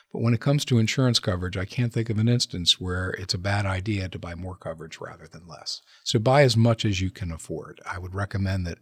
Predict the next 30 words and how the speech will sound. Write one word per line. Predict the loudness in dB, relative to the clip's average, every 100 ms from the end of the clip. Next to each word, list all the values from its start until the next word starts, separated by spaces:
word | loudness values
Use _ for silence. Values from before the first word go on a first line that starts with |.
| -4
everyone | 0 2 2 0
have | 0 -2
at | -4
least | -4 -4 -6
a |
one | -8 -6
hundred | -4 -6
thousand | -6 -4 -4 -4
dollar | -6 -8 -10 -14 -20 -20 -20 -10 -2
bodily | 0 0 -2 -4
injury | 0 2 4 4 4 4 0 _
policy. | -4 0 0 0 0 -2 -8 _ _ -12
If | -6
you | -4
can | -4 -6
afford | -4 -4 -4
a |
five | -4 -4
hundred | -2 -2 -2
thousand | -6 -6
dollar | -6 -6
policy | -6 -6 -4 -6
like | -6 -8
Mister | -10 -10
Clark | -6 -6 -6
has, | -6 -6
I | -8
would | -10
recommend | -10 -8 -8 -6
that. | -2 -2 -4